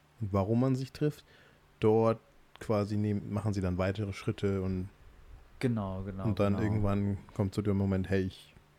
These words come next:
Speaker 2: Ja, und da das Gute ist, dadurch, dass ja es eine kleinere Runde ist, persönlicher
Speaker 1: Ja,
Speaker 2: ist und,
Speaker 1: ja.
Speaker 2: äh, so schon irgendwie ein Rahmen ist, wo die, äh, Leute echt über alles reden können, kommen dann auch die tatsächlichen Fragen, die sie haben.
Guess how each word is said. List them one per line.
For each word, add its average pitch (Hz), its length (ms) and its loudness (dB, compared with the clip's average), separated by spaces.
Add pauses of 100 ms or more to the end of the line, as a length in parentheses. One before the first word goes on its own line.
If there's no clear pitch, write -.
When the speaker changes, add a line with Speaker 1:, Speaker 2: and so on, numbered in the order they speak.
(500)
Speaker 2:
Ja, 101 400 -4
und 110 180 -2
da 120 200 2
das 139 200 -10
Gute 147 260 -10
ist, - 380 -10 (280)
dadurch, 117 320 -6
dass 117 220 -8
ja 110 300 -4 (100)
es - 140 -16
eine 101 80 -6
kleinere 113 460 -8
Runde 107 300 -10
ist, 104 280 -14
persönlicher 107 600 -2
Speaker 1:
Ja, 110 100 -6
Speaker 2:
ist - 160 -12
und, 98 340 -6
Speaker 1:
ja. 117 60 -12
Speaker 2:
äh, 104 180 -12
so 95 320 -10
schon 107 340 -6
irgendwie 104 260 -6
ein 95 60 -6
Rahmen 98 360 -6
ist, 98 200 -12
wo 104 80 -12
die, 98 300 -12 (680)
äh, 98 280 -8
Leute 95 800 -6 (160)
echt - 180 -12
über 98 200 -10
alles 110 280 -10
reden 120 220 -8
können, 131 340 -8 (560)
kommen 104 220 -6
dann 107 160 -4
auch 95 100 -12
die 110 100 -10
tatsächlichen - 640 -14
Fragen, 80 440 -12
die 82 100 -14
sie 80 140 -16
haben. 80 320 -14